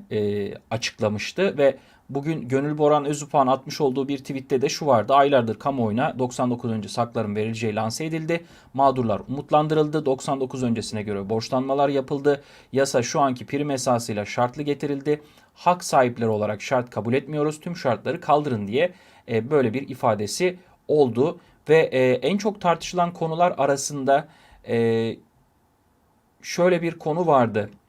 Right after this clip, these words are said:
E, onu ifade edelim, aktaralım. E, Mehmet Ali, Mehmet Ali Çelik, evet Mehmet Ali Çelik E Y T platformu sözcüsü olarak, e, da geçiyor. Mehmet Ali Çelik'in bir açıklaması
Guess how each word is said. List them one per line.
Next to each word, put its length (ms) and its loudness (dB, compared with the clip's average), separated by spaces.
E, 240 -10
onu 300 -4
ifade 440 0
edelim, 440 -4
aktaralım. 580 0
E, 340 -12
Mehmet 680 0
Ali, 340 2
Mehmet 320 -2
Ali 180 2
Çelik, 360 0
evet 240 0
Mehmet 240 -2
Ali 140 -4
Çelik 340 -4
E 60 2
Y 120 2
T 160 -8
platformu 520 -2
sözcüsü 760 -4
olarak, 460 2
e, 40 0
da 160 4
geçiyor. 640 -2
Mehmet 240 -4
Ali 160 -2
Çelik'in 340 -6
bir 80 -2
açıklaması 840 -2